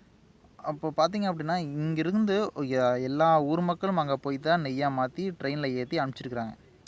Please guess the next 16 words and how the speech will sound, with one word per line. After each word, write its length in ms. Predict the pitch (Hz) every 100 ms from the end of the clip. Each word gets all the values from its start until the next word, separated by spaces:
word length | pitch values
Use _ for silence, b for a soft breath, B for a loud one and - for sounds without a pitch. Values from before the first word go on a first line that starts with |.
| -
ஏன்னா, 180 | 139 147
அது 220 | 190 160
வந்து 180 | 143 143
ஒரு 200 | 135 131
ரயில்வே 300 | 127 147 170
ஸ்டேஷன், 480 | - 135 143 170 160
ஒரு 200 | 131 123
பெரிய 240 | 131 143
ஸ்டேஷன். 400 | 139 123 - 170 B B B -
அன்னைக்கு 320 | 123 127 131
இருந்த 440 | 139 156 147 131
வருமானத்துக்கு, 800 | 123 123 131 135 123 123 127 185 - - - -
அஹ், 280 | 123 120
முக்கியமா 420 | 120 117 135 143 135
அதான் 240 | 117 120
தேவைப்பட்டிருந்திருக்குதுங்க. 880 | 120 120 113 110 113 113 107 110